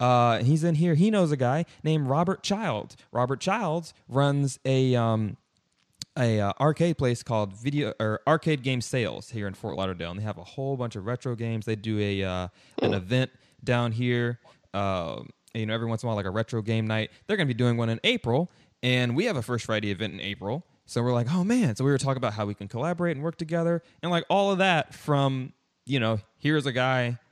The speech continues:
Speaker 1: that came in to do a photo shoot for another thing at C N I who just happened to be in the band. You know what I mean? So it's, like, all this thing. And then somebody introduced me to him who I knew. So there's your degree of separation. I'm one step away from, from that.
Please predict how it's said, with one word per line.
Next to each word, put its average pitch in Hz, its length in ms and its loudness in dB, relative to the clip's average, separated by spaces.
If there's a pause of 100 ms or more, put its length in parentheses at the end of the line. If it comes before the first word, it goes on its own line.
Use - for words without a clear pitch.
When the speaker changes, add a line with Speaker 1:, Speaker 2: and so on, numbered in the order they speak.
Speaker 1:
that 104 140 -6
came 123 220 0
in 120 140 0
to 113 80 0
do 110 140 -2
a 107 60 0
photo 143 320 0
shoot 113 420 -4
for 107 200 -4
another 131 300 -2
thing 113 220 -4
at - 80 -10
C 107 160 -6
N 104 100 -2
I 104 160 -2
who 110 160 -2
just 104 160 -6
happened 113 240 -6
to 110 60 -6
be 104 160 -2
in 101 100 -4
the 110 80 -4
band. 104 460 0
You 110 100 -4
know 131 120 0
what 143 100 0
I 147 60 -2
mean? 175 260 -2
So 131 140 -2
it's, - 160 -8
like, 117 300 -2 (160)
all 165 200 0
this 170 180 -2
thing. 92 240 -6 (220)
And 120 100 -2
then 123 100 2
somebody 143 300 2
introduced 123 480 0
me 113 140 -2
to 110 180 -2
him 120 120 0
who 170 180 4
I 240 180 -4
knew. 90 220 -4
So - 120 -8
there's 123 220 -2
your 127 100 -4
degree 117 300 -2
of 107 60 -2
separation. 131 520 -4
I'm 104 140 -4
one 120 160 -2
step 120 220 -4
away 107 260 -2
from, 95 260 -8 (380)
from 107 180 -2
that. 123 300 0